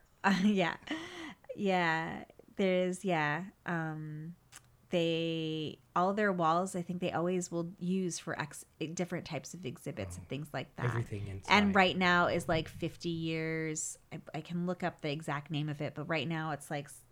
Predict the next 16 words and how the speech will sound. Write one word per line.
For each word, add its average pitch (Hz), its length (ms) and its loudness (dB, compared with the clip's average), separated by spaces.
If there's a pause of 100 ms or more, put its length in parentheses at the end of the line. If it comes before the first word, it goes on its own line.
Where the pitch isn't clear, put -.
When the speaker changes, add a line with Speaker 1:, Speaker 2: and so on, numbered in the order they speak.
(140)
Speaker 1:
sort 160 220 -8
of 151 80 -10
like 147 180 -4
a, 139 200 -4 (420)
a 156 140 0 (800)
review 202 580 4
of 185 120 2
fifty - 380 -6
years 170 680 -2 (100)
of 156 520 -4 (140)
posters, 202 680 -4
political 175 440 -8
posters 107 880 -4
Speaker 2:
Mm. - 20 -10 (400)
Speaker 1:
around, 165 680 0
like, 143 680 -4